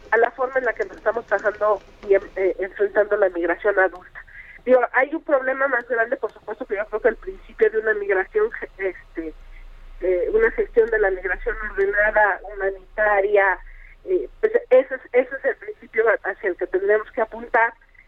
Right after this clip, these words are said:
pero en el caso particular de la, de la niñez, creo que para eso se requiere, pues, separar el enfoque de uno y otro tipo de,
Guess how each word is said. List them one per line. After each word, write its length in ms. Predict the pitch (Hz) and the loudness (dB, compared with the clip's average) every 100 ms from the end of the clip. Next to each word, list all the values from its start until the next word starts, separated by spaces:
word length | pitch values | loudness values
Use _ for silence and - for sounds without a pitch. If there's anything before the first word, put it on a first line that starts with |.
| _ | _
pero 360 | 240 240 254 - | 0 2 0 0
en 180 | 214 226 | -4 2
el 160 | 220 220 | 2 2
caso 300 | 302 330 339 | 2 2 0
particular 640 | - 277 247 - 240 240 240 | -4 -4 -4 -12 0 0 2
de 80 | |
la, 360 | 254 226 190 175 | 2 2 0 -2
de 140 | 190 | 0
la 140 | 208 202 | 2 2
niñez, 360 | 196 208 240 - | 2 2 2 0
creo 220 | - 220 - | 2 2 2
que 100 | 247 | 2
para 300 | 220 208 208 | 4 2 0
eso 200 | - 247 | -4 -8
se 140 | 247 | -6
requiere, 560 | 196 190 - 208 220 233 _ - _ | -6 -6 2 4 4 0 _ -20 _
pues, 140 | 208 226 | 0 2
separar 440 | 208 202 208 226 | 0 2 4 4
el 140 | 240 233 | 2 0
enfoque 480 | 196 226 208 233 | -2 -4 0 0
de 140 | 226 196 | 2 2
uno 340 | 214 214 214 214 | 0 2 2 4
y 40 | |
otro 260 | 208 214 208 | 2 2 0
tipo 280 | 196 - 202 | -2 0 2
de, 260 | 190 139 | 2 -4